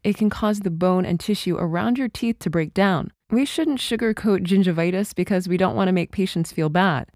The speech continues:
I found that the overwhelming majority of patients don't actually know what gingivitis is, and they need to know if they're going to take it seriously.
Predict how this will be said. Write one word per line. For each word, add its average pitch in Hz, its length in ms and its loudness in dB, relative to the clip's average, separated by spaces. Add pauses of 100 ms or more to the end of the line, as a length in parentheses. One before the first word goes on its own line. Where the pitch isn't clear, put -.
(120)
I 262 140 4
found 294 340 0
that 233 140 0
the 208 240 2
overwhelming 269 560 0
majority 202 480 0
of 180 100 -2
patients 202 520 -4
don't 214 320 -2
actually 226 360 0
know 208 180 4
what 262 120 -4
gingivitis 151 580 0
is, - 360 -6 (180)
and 190 180 2
they 233 120 2
need 277 180 0
to - 80 -4
know 233 320 0
if - 240 -4
they're 170 140 0
going 165 180 0
to 170 60 2
take 160 220 -4
it 131 100 -10
seriously. 160 640 -4